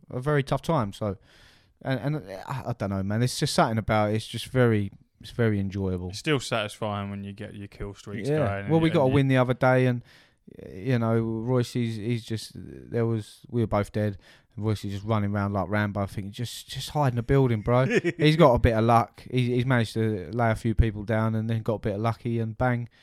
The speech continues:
Speaker 1: we've, we've got a dub, and we're all like, "Wee," all cheering
Speaker 2: Mm.
Speaker 1: on the mic, "Wee, wee, wee, wee." You know
Speaker 2: It's
Speaker 1: what I
Speaker 2: good
Speaker 1: mean? So,
Speaker 2: shit, man.
Speaker 1: no, it
Speaker 2: I
Speaker 1: is.
Speaker 2: like
Speaker 1: It is a
Speaker 2: that.
Speaker 1: buzz. It's battle royale sphere. Uh, it gives you a different feeling, but yeah, Modern Warfare two, I'm really looking forward to, and I think that comes out in, uh, October, so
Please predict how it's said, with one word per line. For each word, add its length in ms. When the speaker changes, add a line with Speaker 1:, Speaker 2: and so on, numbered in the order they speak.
Speaker 1:
we've, 160
we've 180
got 120
a 20
dub, 320
and 140
we're 100
all 100
like, 180
"Wee," 460
all 120
cheering 420
Speaker 2:
Mm. 40
Speaker 1:
on 60
the 80
mic, 280
"Wee, 400
wee, 320
wee, 160
wee." 180
You 60
know 80
Speaker 2:
It's 80
Speaker 1:
what 20
I 40
Speaker 2:
good 120
Speaker 1:
mean? 80
So, 140
Speaker 2:
shit, 160
man. 240
Speaker 1:
no, 80
it 20
Speaker 2:
I 80
Speaker 1:
is. 180
Speaker 2:
like 80
Speaker 1:
It 40
is 80
a 40
Speaker 2:
that. 80
Speaker 1:
buzz. 440
It's 100
battle 320
royale 300
sphere. 340
Uh, 100
it 100
gives 160
you 60
a 40
different 260
feeling, 420
but 220
yeah, 120
Modern 280
Warfare 320
two, 200
I'm 140
really 140
looking 180
forward 300
to, 340
and 180
I 40
think 240
that 140
comes 280
out 220
in, 240
uh, 420
October, 500
so 280